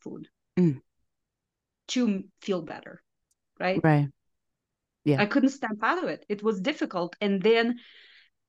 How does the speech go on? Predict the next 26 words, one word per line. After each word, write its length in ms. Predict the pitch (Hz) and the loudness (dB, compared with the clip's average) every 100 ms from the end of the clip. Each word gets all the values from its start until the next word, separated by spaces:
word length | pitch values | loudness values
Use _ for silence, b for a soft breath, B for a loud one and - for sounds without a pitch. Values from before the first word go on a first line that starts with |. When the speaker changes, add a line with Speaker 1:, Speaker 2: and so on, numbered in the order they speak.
| - | -4
Speaker 1:
what 240 | 208 247 | 2 2
happened 480 | - 339 359 359 247 | 0 -10 -4 -2 -2
was 420 | 214 202 202 196 | -2 -2 -2 -4
we 140 | 196 214 | -6 -6
went 340 | 202 233 294 | -2 2 2
to 200 | 294 294 | 0 -4
the 180 | 254 233 - | -4 -8 -4
Mexico 1080 | 208 233 240 - - - - - 180 180 214 b b - | -2 -2 -4 -18 -18 -12 -12 -10 -6 -4 -6 b b -2
all-inclusive 800 | 214 240 247 240 226 214 202 | 2 4 4 2 -6 -6 -8
vacation 600 | - 185 202 190 185 175 | -8 -6 -4 -4 -6 -4
with 200 | 175 208 | 0 2
our 160 | 185 175 - | 0 -6 -8
kids. 560 | 190 165 - - - _ _ _ | -10 -10 -12 -18 -18 _ _ _
And 500 | - 196 196 190 180 - _ _ _ | -2 2 4 2 0 -8 _ _ _
from 240 | - 226 214 | 0 2 2
all, 300 | 214 208 214 _ | 0 -2 -12 _
all 360 | 233 262 302 311 | -2 0 2 0
the 300 | 277 240 208 - | -2 -2 -4 -8
cocktails 640 | 240 247 - 247 233 220 | -10 -10 -10 -8 -6 -6
at 160 | 190 165 | -8 -8
the 80 | |
pool, 400 | 180 - 285 277 | -8 -6 -2 0
at 160 | 202 170 | -2 0
the 100 | 208 | -2
beach, 560 | 196 254 247 - - - _ _ _ _ _ - | 0 0 0 -2 -4 -6 _ _ _ _ _ -8
um, 540 | 208 202 190 185 180 | -4 0 0 -2 -4